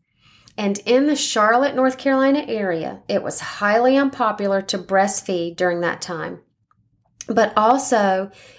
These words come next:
it was looked upon as something only poor people did. So my grandmother didn't breastfeed at the direction of her doctor,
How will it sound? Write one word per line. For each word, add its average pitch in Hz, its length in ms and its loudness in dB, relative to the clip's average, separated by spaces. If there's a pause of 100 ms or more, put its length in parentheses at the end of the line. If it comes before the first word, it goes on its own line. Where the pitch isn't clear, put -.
it 233 120 2
was 196 200 -2
looked 233 400 2
upon 190 640 -2
as 196 180 -4
something 196 420 -4
only 226 300 0
poor 240 320 -2
people 233 380 -8
did. 208 420 0 (300)
So 262 180 2
my 254 160 4
grandmother 220 760 0
didn't 214 340 -4
breastfeed 196 760 -2 (400)
at 269 180 0
the 269 80 2
direction 233 580 0
of 220 180 -2
her 269 300 0
doctor, 294 760 -2